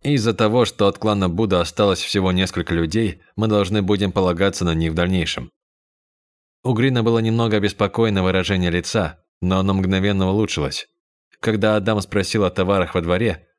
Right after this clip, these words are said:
он боялся, что он спрашивает о рабах. Поскольку в глазах дворян континента эти рабы стоили гораздо меньше, чем те припасы.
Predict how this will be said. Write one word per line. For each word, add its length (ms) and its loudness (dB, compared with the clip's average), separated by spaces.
он 160 0
боялся, 520 0
что 160 -2
он 100 0
спрашивает 500 -2
о 60 2
рабах. 420 -4
Поскольку 680 2
в 120 -4
глазах 640 0
дворян 440 0
континента 640 -2
эти 300 -2
рабы 400 0
стоили 460 -2
гораздо 440 0
меньше, 460 -2
чем 220 -2
те 120 -2
припасы. 640 -4